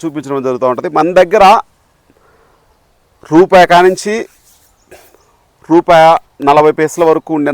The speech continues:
నార్లు మొత్తం చూపిస్తా మీకు. రైతులది ఎంత, నాది ఎంత, ఖచ్చితంగా వీడియో స్కిప్ చేయకుండా చూడండి. పూర్తిగా అనేది మీకు స్కిప్ చేయకుండా చూస్తేనే వీడియో అర్థమవుతుంది. స్కిప్ చేస్తే ఏం అర్థం కాదు, ఓకేనా ఫ్రెండ్స్? First of all వచ్చేసరికి ఇటు సైడ్ నారు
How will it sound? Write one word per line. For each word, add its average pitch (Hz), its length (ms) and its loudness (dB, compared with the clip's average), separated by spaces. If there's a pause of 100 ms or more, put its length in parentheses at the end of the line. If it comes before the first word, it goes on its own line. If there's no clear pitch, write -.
నార్లు 131 260 0
మొత్తం - 480 -8
చూపిస్తా 135 380 -6
మీకు. - 180 -16 (1080)
రైతులది 170 460 0
ఎంత, 147 160 -6 (320)
నాది 147 360 2
ఎంత, 123 140 -6 (300)
ఖచ్చితంగా 190 400 -6
వీడియో 175 260 0
స్కిప్ - 240 -20 (100)
చేయకుండా 175 420 0
చూడండి. 147 260 -4 (240)
పూర్తిగా 190 480 -4
అనేది 180 240 -4 (160)
మీకు 156 180 -8 (200)
స్కిప్ - 320 -20
చేయకుండా 170 280 -2 (100)
చూస్తేనే 185 400 -6
వీడియో 165 200 -2 (200)
అర్థమవుతుంది. 123 460 -2 (580)
స్కిప్ 180 280 -10
చేస్తే 190 280 -4
ఏం 160 120 0
అర్థం 110 200 -10
కాదు, - 80 -16 (100)
ఓకేనా 160 240 -2
ఫ్రెండ్స్? 208 180 -8 (300)
First 170 220 -2
of - 60 -4
all 196 120 2
వచ్చేసరికి 180 320 -4 (100)
ఇటు 151 160 -10
సైడ్ 135 200 0 (1120)
నారు 165 140 2